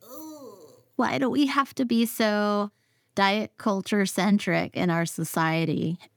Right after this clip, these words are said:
And I think that happened a lot too. I mean, people were talking about the covid fifteen, like we talk about freshman fifteen, and we really, um,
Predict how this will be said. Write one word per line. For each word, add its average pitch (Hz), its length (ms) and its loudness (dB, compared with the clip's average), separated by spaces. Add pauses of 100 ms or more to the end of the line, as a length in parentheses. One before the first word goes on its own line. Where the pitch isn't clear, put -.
(100)
And 262 140 4
I 269 80 4
think 285 240 2
that 269 220 2
happened 277 340 0
a 185 60 2
lot 180 220 2
too. 226 260 2
I 185 40 0
mean, 185 180 2
people 226 300 2
were 214 120 2
talking 202 380 0
about 180 220 0
the 170 60 -10
covid 233 420 0
fifteen, 226 880 2
like 185 220 0
we 156 80 -4
talk - 260 -6
about - 220 -16
freshman 247 580 2
fifteen, 208 840 0
and 185 160 4
we 175 120 2
really, 226 540 2
um, 185 480 0